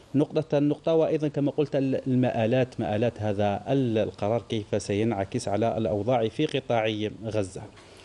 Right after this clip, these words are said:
لمناقشة هذا الموضوع يسعد، يسعد برنامج ما بعد المنتصف باستضافة الأستاذة البروفيسور نبيلة بن يحيى، أستاذة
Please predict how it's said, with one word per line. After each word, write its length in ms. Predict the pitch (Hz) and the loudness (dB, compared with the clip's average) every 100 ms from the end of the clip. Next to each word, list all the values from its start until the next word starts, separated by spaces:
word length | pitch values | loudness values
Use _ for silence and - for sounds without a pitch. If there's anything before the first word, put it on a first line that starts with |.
| - - - 139 | -18 -18 -2 2
لمناقشة 480 | 175 196 196 - 180 | 4 2 0 -4 -2
هذا 180 | 170 165 | 0 0
الموضوع 440 | 160 143 165 151 | 0 0 2 2
يسعد، 520 | 156 - 135 123 113 | 2 2 0 0 -2
يسعد 420 | 127 131 110 117 | -2 0 -2 -2
برنامج 540 | 113 110 156 160 110 113 | -2 0 2 2 0 0
ما 140 | 160 | 0
بعد 240 | 127 101 107 | 0 0 0
المنتصف 640 | 101 101 123 123 165 170 - | 0 -2 -2 0 0 -2 -4
باستضافة 540 | 143 - 110 101 - - | -4 0 2 2 0 -2
الأستاذة 440 | 90 - 107 107 | -4 0 0 2
البروفيسور 640 | 143 - 117 104 - 123 131 | -2 0 -2 -2 -2 0 2
نبيلة 300 | 104 101 101 | 0 0 0
بن 180 | 98 101 | 0 -2
يحيى، 260 | - 151 | 0 0
أستاذة 220 | 143 127 | 0 -2